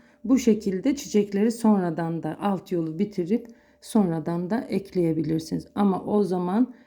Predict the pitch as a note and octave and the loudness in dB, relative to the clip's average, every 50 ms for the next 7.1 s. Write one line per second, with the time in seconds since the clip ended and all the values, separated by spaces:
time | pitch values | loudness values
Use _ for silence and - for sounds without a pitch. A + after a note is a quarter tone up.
0 | _ _ _ _ _ _ _ _ A#3 B3 B3+ A#3+ G#3 - - - - - - - | _ _ _ _ _ _ _ _ 4 6 6 6 4 2 -4 -12 -18 -12 -10 -10
1 | G3+ - - F#3 F3+ - - F3 E3 D#3 F3 F#3 F#3+ F#3+ F#3+ - C4 C4+ C4+ - | -6 -4 -4 -6 -4 -4 -2 -2 0 0 0 0 -2 -2 0 0 0 0 0 -4
2 | - _ _ _ _ _ _ _ _ _ _ _ _ _ _ _ _ _ - A3 | -12 _ _ _ _ _ _ _ _ _ _ _ _ _ _ _ _ _ 0 2
3 | A3 G#3 G#3 - - _ G3 G3 F#3 E3 - - - F3+ E3+ D#3+ D#3+ E3 E3 E3 | 2 2 2 0 -4 _ -2 0 0 -2 -4 -4 0 2 2 2 2 2 0 0
4 | E3 - - - - - G#3+ F3 F#3+ F#3 F3+ E3+ E3 E3 D#3+ D#3 D#3+ D3+ E3+ G#3 | -2 -4 -6 -12 0 2 2 4 4 2 2 2 2 2 2 2 0 0 0 0
5 | A#3+ B3 A#3+ - - F3 F#3+ F3+ - F3 D#3+ D#3 D#3 D#3 - G3+ A3 A3 E3+ E3 | 0 0 -2 -4 -4 -4 -4 -4 -4 -4 -4 -4 -4 -2 0 0 0 0 -2 -6
6 | - E3+ - - E3 D#3 - E3+ D#3+ D#3 D#3 D3+ D3 - - D#3+ D#3 D#3+ G3 G#3+ | -8 -8 -6 -6 -8 -6 -4 -4 -4 -4 -4 -6 -8 -8 -6 -6 -2 -2 -2 -4
7 | G#3+ - | -4 -8